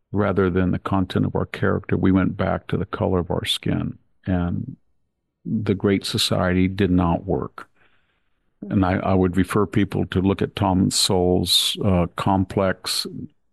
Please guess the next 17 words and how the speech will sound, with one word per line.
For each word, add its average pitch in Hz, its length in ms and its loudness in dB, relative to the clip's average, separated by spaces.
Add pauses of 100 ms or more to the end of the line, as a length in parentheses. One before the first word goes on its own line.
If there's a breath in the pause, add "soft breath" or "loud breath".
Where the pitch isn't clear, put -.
(960)
finely 95 440 4
researched, 92 720 2 (180)
intimately 98 640 2
de-, 92 440 2 (440)
detailed 92 720 2 (800)
work 101 340 2
that - 180 -2
shows 92 640 2 (180)
th-, 101 220 -2
that 101 360 -2
the 92 80 0
black 92 360 0
family 90 640 0 (380 loud breath)
suffered 95 500 -2
more 92 500 2
almost 95 560 0
from 90 300 -2